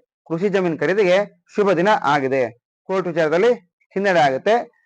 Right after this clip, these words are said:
ಸರ್ಕಾರಿ ಕೆಲಸಗಾರರಲ್ಲಿ ಮುನ್ನಡೆ ಆಗುತ್ತೆ. ರಾಜಕೀಯ ವ್ಯಕ್ತಿಗಳಿಂದ ಇವತ್ತು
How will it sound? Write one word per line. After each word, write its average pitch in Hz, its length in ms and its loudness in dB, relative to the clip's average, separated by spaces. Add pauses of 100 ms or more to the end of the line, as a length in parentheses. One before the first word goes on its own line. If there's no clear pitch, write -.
(160)
ಸರ್ಕಾರಿ 196 400 0
ಕೆಲಸಗಾರರಲ್ಲಿ 170 880 -2
ಮುನ್ನಡೆ 156 300 0
ಆಗುತ್ತೆ. 143 540 0 (180)
ರಾಜಕೀಯ 180 300 0
ವ್ಯಕ್ತಿಗಳಿಂದ 143 380 -2
ಇವತ್ತು 254 440 -2